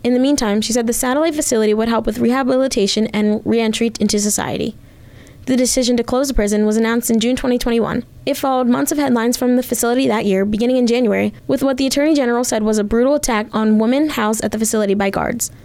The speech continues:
Some women were punched and pepper sprayed during what the Attorney General said were cell extractions. That episode led to more than a dozen guards being charged, with trials still pending. Apart from the January twenty twenty-one attack,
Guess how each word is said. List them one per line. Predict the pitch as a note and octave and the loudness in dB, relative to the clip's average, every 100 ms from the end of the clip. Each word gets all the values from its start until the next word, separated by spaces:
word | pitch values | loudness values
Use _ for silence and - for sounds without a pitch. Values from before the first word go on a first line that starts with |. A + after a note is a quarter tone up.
| - | -6
Some | C#4 C4 | 0 2
women | C#4+ C4+ | 2 2
were | A3+ | 0
punched | A#3 B3 C4 B3 | 0 0 0 0
and | |
pepper | C4+ C#4+ | 0 0
sprayed | B3+ - G#3 G#3 | -2 0 -2 0
during | A3 A3 | 0 0
what | A3+ | 0
the | A3+ | -2
Attorney | G#3+ - B3+ D4 | -2 -2 0 2
General | C4+ A3 A#3 | 2 0 -2
said | - G#3+ | -2 0
were | G#3+ G#3 | 0 0
cell | G#3 - A3 C4 - | -2 -2 0 -2 -4
extractions. | A3+ - G#3 - A#3+ B3 - - | -4 -4 -4 -4 -4 -4 -8 -10
That | - A#3+ | -4 -2
episode | A3+ F#3 B3+ A#3 | 0 0 0 0
led | A3+ A3+ | 0 0
to | A#3+ | 2
more | A#3 C4 | 2 2
than | C4+ A#3 A3+ | 0 0 -2
a | |
dozen | G#3+ A#3 C4+ C4 | -2 0 0 0
guards | - A#3+ A3 G#3+ | 0 0 0 0
being | A3+ A#3 | 0 0
charged, | G#3+ - - - | 0 -4 -6 -4
with | A#3+ - | -4 -2
trials | A#3+ A3+ B3 | -2 -2 -2
still | A#3+ | -2
pending. | G#3+ G#3 - A3+ - - | -2 -2 -2 -6 -8 -6
Apart | B3+ C4 | -4 -2
from | C4 | 0
the | B3+ | 0
January | A#3+ A#3 A3+ A3 | 2 2 2 0
twenty | A#3 A3 | 0 -2
twenty-one | A3+ A3 A3 C#4+ | 0 0 2 0
attack, | A3+ G3+ G#3+ | 0 -2 -4